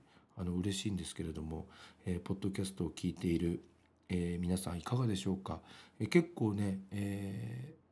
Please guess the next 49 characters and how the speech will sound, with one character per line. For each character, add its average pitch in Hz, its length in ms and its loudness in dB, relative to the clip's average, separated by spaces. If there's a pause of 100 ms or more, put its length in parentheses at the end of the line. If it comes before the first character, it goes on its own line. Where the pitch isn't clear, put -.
ー、 98 40 2
寝 117 120 8
る 175 120 6
前 202 240 6
に 117 160 6
聞 98 200 -2
い 95 60 -2
て 95 120 -4
く 98 160 -2
だ 92 80 4
さ 101 160 -2
っ 95 40 -2
て - 120 -4
い 85 60 4
る 78 80 2
方 80 260 -4
が 80 180 -4 (920)
多 101 160 6
い 85 40 2
み 80 120 -4
た 87 160 -4
い 80 40 -6
な 80 120 -6
ん 76 80 -8
で - 60 -10
す - 100 -12
け 82 80 -2
ど、 85 220 -2 (440)
え 95 240 2
ー、 113 60 0
あ - 20 0
と 107 220 0
は、 101 260 0 (300)
え 95 280 0
ー、 - 40 -6
朝 - 180 -2
の 90 120 -2
通 95 280 -4
勤 95 220 -4
の 87 80 -2
中 90 260 -4
な 82 120 -10
ん 80 100 -10
で 78 80 -14
す - 100 -12
が、 - 240 -6
な - 80 -12
ん - 20 -14
か - 80 -12